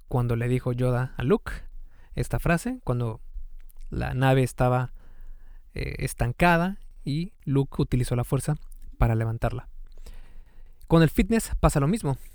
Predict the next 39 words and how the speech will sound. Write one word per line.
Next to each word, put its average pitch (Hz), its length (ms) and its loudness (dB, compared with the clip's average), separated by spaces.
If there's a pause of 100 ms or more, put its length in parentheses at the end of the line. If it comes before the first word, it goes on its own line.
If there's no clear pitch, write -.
(300)
No 165 220 4
necesitas 175 500 2
de 151 80 6
la 135 100 6
noche 143 260 2
a - 20 4
la 123 100 4
mañana 180 420 2 (540)
cambiar 147 320 6
por - 160 -2
completo 139 420 2
tus - 200 -4
hábitos 131 340 2
alimenticios 165 840 2 (360)
o 202 100 6
levantar 160 460 6
trescientas 143 460 2
quince 135 340 2
libras 139 600 2
en 123 140 -4
peso - 260 -2
muerto. 160 380 -2 (540)
No. 160 200 0 (600)
Significa 165 640 4
que - 120 -2
escojas 143 540 0
una 185 340 6
o 139 60 4
dos 143 160 4
cosas 143 320 0
cada 131 240 0
mes 208 380 -2 (140)
y 156 100 2
las 143 240 4
hagas 143 300 6
con 120 200 0
todo 123 360 4 (100)
tu 113 100 0
enfoque. 113 440 0